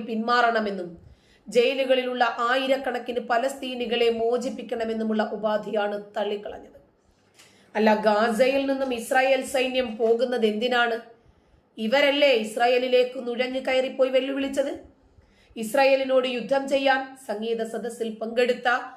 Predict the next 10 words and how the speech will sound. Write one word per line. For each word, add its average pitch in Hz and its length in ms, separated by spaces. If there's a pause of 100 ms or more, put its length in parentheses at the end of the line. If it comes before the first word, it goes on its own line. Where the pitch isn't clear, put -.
(300)
നിരപരാധികളും 254 880 (480)
നിരായുധരും 254 920 (440)
നിസ്സഹായരുമായിരുന്ന 247 1400 (720)
ആയിരത്തി 240 640
നാനൂറ് 226 440 (120)
ആളുകളെയും 240 640
നിഷ്കരുണം 247 600 (120)
നിർദ്ദയം 240 520 (160)
കൊല 226 220 (100)
ചെയ്തിട്ട് 220 420